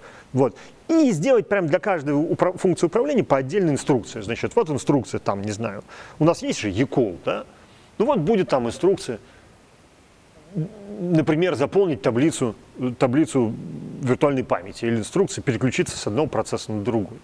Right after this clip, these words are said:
Ну, прям вот прям для всего ввести инструкцию. Вот. Еще один вариант,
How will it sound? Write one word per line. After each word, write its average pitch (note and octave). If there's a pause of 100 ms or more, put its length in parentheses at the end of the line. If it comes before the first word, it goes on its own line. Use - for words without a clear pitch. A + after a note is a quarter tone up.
Ну, A3
прям F3+
вот A#2+
прям G#2+ (100)
для A2+
всего G3+
ввести B2+
инструкцию. - (800)
Вот. B2 (1200)
Еще F#3
один G#3+
вариант, C3+